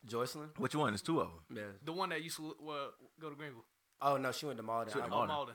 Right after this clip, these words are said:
Speaker 1: Yeah, I, I forgot her name.
Speaker 3: You saw how son she, how young she was. <laughs>
Speaker 2: She was
Speaker 1: He,
Speaker 2: legal,
Speaker 1: he's,
Speaker 2: though.
Speaker 1: he said it himself. You don't, did you, did you, have you seen the Good Mor-, I think it's
Speaker 2: I haven't
Speaker 1: Good Morning
Speaker 2: seen this,
Speaker 1: America.
Speaker 2: the one that came on Friday night.
Speaker 1: He said they sold him.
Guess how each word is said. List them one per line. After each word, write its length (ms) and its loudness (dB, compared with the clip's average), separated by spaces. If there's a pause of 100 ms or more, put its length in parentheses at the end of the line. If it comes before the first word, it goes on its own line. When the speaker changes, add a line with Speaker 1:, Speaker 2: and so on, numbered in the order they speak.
(160)
Speaker 1:
Yeah, 60 -8 (320)
I, 80 -6
I 200 -10
forgot 260 -14
her 60 -18
name. 140 -20
Speaker 3:
You 60 -12
saw 200 10
how 120 12
son 240 10
she, 120 -2 (120)
how 160 6
young 260 6
she 140 -2
was. 200 6 (480)
<laughs> 40 12 (680)
Speaker 2:
She 80 4
was 80 6
Speaker 1:
He, 60 4
Speaker 2:
legal, 160 8
Speaker 1:
he's, 80 12
Speaker 2:
though. 240 12
Speaker 1:
he 60 2
said 240 6
it 60 2
himself. 420 4
You 80 0
don't, 220 6 (180)
did 120 -6
you, 240 -4
did 160 -8
you, 60 -8
have 100 -4
you 60 -4
seen 220 -4
the 80 -4
Good 160 -2
Mor-, 180 -2
I 140 -2
think 180 -2
it's 80 8
Speaker 2:
I 40 12
haven't 160 10
Speaker 1:
Good 80 6
Morning 100 8
Speaker 2:
seen 60 4
this, 100 4
Speaker 1:
America. 160 -2
Speaker 2:
the 80 4
one 160 2
that 100 0
came 220 0
on 100 -2
Friday 320 0
night. 200 -4
Speaker 1:
He 60 -4
said 240 -2
they 80 -2
sold 280 -2
him. 100 -8